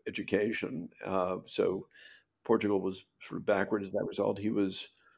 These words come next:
ferociously committed to maintaining the Portuguese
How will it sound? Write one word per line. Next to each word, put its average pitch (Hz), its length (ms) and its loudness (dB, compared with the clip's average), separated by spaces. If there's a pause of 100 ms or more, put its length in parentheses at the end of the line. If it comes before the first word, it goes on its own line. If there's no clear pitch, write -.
ferociously 117 840 8
committed 98 480 -2
to 92 80 -2
maintaining 95 760 0
the - 80 -12
Portuguese 92 840 -2